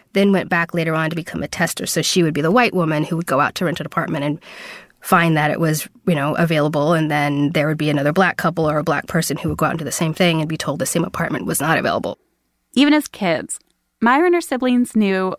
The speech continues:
Speaker 2: why their mom told them these stories.
Speaker 1: Those stories were very early kind of m-, signals to me that racism was in full effect in our lives, uh, but there was something you could do about it.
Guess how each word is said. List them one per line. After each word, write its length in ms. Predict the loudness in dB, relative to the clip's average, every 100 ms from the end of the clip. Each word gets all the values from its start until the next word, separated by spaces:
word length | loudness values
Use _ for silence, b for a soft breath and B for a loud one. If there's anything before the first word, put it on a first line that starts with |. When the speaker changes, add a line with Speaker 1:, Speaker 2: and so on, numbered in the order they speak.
| _ -2
Speaker 2:
why 180 | 2
their 140 | 4 4
mom 300 | 4 2 0
told 240 | -6 -4
them 160 | -2 0
these 160 | -2
stories. 560 | -4 -6 -6 -8 -12 -16 _ _
Speaker 1:
Those 180 | -6 -4
stories 300 | -2 0 2
were 100 | 0
very 300 | 0 2 2 0 0
early 680 | 2 4 2 2 0 -2 -6 _ B B B -2
kind 160 | 2
of 100 | 2
m-, 160 | 2 0 0
signals 480 | -4 2 2 2 -2
to 140 | -2 2
me 340 | 4 4 2
that 400 | 0 0 -2 -4 -14 _ -2
racism 500 | -2 0 0 0 0
was 560 | 0 -2 -2 -4 -8 -14 B B B B B B _ _ -18 B B B B
in 100 | 0
full 180 | 4 4
effect 440 | 2 0 -2 -4 0
in 140 | 0
our 160 | 2 2
lives, 540 | 4 2 0 -2 -4 -2
uh, 300 | 0 0 -2
but 180 | -4 0
there 120 | 0
was 120 | 0
something 340 | 0 -4 -2 -4
you 80 |
could 160 | -4 -4
do 140 | -4
about 320 | -4 -2 -4
it. 120 | -4